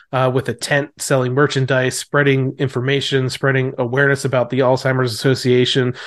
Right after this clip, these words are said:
spreading awareness about their efforts with U P M C Sports Medicine. They have some brand new merchandise that's out there. They've rebranded the, the foundation a little bit with, with some new logos. They have some new t-shirts. They have a new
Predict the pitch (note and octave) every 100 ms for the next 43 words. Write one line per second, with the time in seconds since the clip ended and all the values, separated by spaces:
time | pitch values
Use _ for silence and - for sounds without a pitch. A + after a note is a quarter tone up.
0 | - - - C#3+ C3 B2 C3+ C3 B2+ B2
1 | B2 A#2+ B2+ B2 B2+ B2 B2+ - B2+ C3
2 | C3+ C3+ B2 B2+ B2+ - C#3 B2 C#3 C3
3 | C3 C#3+ B2+ - - - - C#3 D3 C3+
4 | - C3 C#3 D3+ C3+ C3+ F3 E3 D#3+ D#3
5 | D#3 D3+ D#3+ - D3+ D3 C#3 B2+ B2+ C3
6 | D#3+ C#3+ D3+ D3 D3 C#3 B2+ B2+ A#2+ A#2
7 | - - A#2+ C#3+ C3+ C#3+ C#3+ D#3 D3 C#3
8 | C#3+ C#3 C#3+ C#3 - D#3+ C3 - B2 B2+
9 | A#2 C3+ D3 C#3 C#3 C3+ A#2 A#2 A2+ B2
10 | A2+ A2 G2+ D3 D3 D3 C3 C3 D3+ C3
11 | A#2+ A#2 A#2 A2+